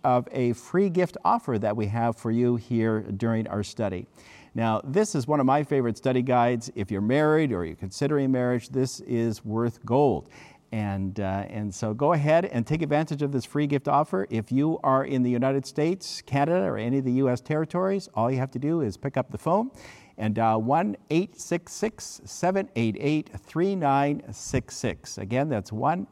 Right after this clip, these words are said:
eight six six, seven eight eight, three nine six six. And ask for free offer number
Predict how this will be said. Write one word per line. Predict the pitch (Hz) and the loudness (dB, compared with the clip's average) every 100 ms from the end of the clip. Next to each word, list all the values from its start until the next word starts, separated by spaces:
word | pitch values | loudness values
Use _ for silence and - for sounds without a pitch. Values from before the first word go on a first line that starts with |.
| - | -4
eight | 165 - | -4 -4
six | 151 139 | -8 -6
six, | - 113 - - - _ | -6 -6 -8 -20 -20 _
seven | - 131 147 185 - - | -6 -4 -2 -4 -6 -4
eight | 147 - - | -4 -4 -2
eight, | 110 113 - - - - _ | -2 -2 -8 -20 -20 -20 _
three | - 143 165 | -4 -2 0
nine | 156 127 127 131 135 - 104 | 2 2 2 2 0 -4 -12
six | - - 123 - | -8 -6 -4 -4
six. | - 101 - - - | -2 -4 -4 -16 -8
And | 113 104 | -8 -4
ask | 131 170 - | -2 -2 -4
for | - 113 | -6 -6
free | - 175 | -2 0
offer | 156 139 - 156 | 2 2 0 -2
number | 131 131 117 | -2 0 0